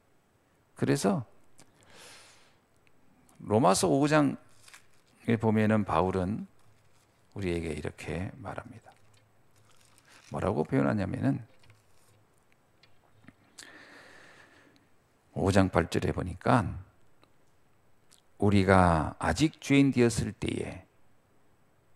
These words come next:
그리스도께서 우리를 위하여 죽으심으로 하나님께서 우리에 대한 자기의 사랑을 확증하셨느니라.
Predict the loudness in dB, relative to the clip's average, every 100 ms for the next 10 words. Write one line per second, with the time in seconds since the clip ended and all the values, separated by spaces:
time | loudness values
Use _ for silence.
0 | _ _ _ _ 0 0 0 -4 0 -2
1 | 0 0 2 2 6 6 6 2 0 -6
2 | -4 -2 -2 -6 -6 -6 -6 -8 _ _
3 | _ _ _ _ _ _ _ _ _ _
4 | _ -2 4 4 4 0 -4 -2 -2 -2
5 | -2 0 2 2 2 0 -4 -6 -6 -4
6 | -4 -4 -4 0 0 -2 -14 -20 _ _
7 | _ _ _ -10 -10 -10 _ 0 0 0
8 | -6 -12 -12 -6 -4 -4 -6 -8 -8 -8
9 | -10 -12